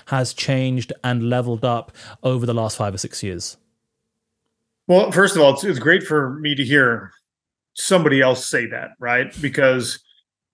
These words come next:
Speaker 2: in the building, you know, we say that we're, we wanna be the clear number two. We wanna put space between ourselves and everybody else.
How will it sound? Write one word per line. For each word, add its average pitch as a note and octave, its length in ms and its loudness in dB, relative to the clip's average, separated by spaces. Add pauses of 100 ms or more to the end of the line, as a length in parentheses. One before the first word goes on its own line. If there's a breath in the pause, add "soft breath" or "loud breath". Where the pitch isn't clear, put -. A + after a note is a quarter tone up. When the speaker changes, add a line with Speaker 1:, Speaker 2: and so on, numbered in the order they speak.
(160)
Speaker 2:
in F#3 220 4
the E3 40 4
building, C3+ 680 2 (800)
you C3+ 80 -6
know, C3 240 -4
we C#3 260 -2
say C#3+ 220 2
that G#2+ 260 -4
we're, C3+ 280 -2 (340)
we C#3+ 160 -2
wanna D3+ 240 2
be C#3+ 340 0
the B2+ 80 -4
clear D#3+ 240 0
number D#3 240 -2
two. C#3+ 400 -2
We C#3 100 -8
wanna B2+ 440 -4 (320)
put E3+ 180 -2
space E3 380 0
between C3+ 640 -2 (320 soft breath)
ourselves C3+ 480 2
and C3+ 100 2
everybody C3+ 400 2
else. A#2+ 400 -2